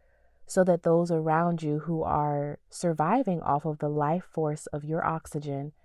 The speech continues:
that they are also consuming clean air.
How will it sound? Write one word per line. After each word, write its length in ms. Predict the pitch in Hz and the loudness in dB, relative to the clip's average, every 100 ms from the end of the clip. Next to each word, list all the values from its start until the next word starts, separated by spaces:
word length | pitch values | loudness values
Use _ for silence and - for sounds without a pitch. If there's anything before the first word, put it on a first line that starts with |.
| _ _ _ - | _ _ _ -8
that 200 | 156 151 | -4 -2
they 160 | 160 160 | 2 2
are 140 | 151 | 2
also 380 | - 147 156 156 | 0 -2 -2 -6
consuming 720 | - 156 147 - 143 139 139 143 | -6 -6 -6 -6 -6 -6 -6 -10
clean 360 | - 147 143 143 | -6 -4 -4 -4
air. 360 | 131 127 131 | -8 -8 -12